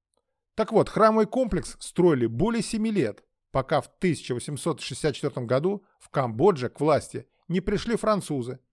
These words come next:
и английская экспедиция была вынуждена срочно бросить строительство Анкора.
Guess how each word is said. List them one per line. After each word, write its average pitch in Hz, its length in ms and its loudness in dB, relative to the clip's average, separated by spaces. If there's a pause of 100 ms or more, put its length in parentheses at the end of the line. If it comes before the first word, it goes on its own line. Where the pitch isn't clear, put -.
(280)
и 180 100 0
английская 170 720 -2
экспедиция 202 800 -6 (180)
была 113 260 -4
вынуждена 175 680 -2 (160)
срочно 233 400 -2
бросить 185 340 0
строительство 165 580 -4
Анкора. 117 520 -6